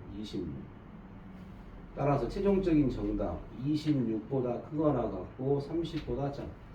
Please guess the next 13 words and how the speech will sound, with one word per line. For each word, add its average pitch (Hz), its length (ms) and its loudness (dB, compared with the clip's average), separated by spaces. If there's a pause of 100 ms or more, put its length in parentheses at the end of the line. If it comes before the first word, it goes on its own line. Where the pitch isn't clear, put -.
(160)
따라서 143 300 2
의자의 185 380 8
개수는 120 280 4 (240)
스물육, 156 760 4 (120)
스물여섯, 135 800 6 (140)
이십육, 123 800 4 (320)
이십칠, 147 760 2 (320)
이십팔, 139 760 0 (140)
이십구, 143 680 0
삼십. 147 400 2 (480)
그래서 - 140 0
시험에 247 260 10
나온다면 165 680 12